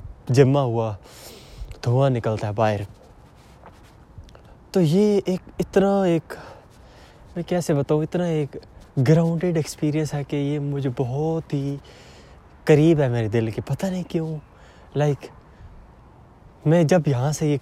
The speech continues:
करके जाता हूँ ना, तो I feel, like, completely grounded, like, yes, I am at peace। और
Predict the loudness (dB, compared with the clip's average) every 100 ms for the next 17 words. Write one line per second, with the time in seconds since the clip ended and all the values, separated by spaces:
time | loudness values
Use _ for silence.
0 | 0 0 0 -2 0 0 -2 -4 -4 -6
1 | -8 -10 -6 -6 -6 -6 -6 -4 -6 -8
2 | -12 -6 -4 -2 -2 -2 -2 -4 -2 -2
3 | -2 -2 0 -2 -2 -2 -2 -12 -18 -18
4 | -20 -20 -20 -20 -20 -20 -10 -2 -2 -2
5 | 0 2 2 -4 -6 -4 -6 -6 -4 -2
6 | 0 -2 -8 -20 -20 -20 -20 -20 -20 -20
7 | -20 -20 -20 -18 -16 -18 -2 2 4 2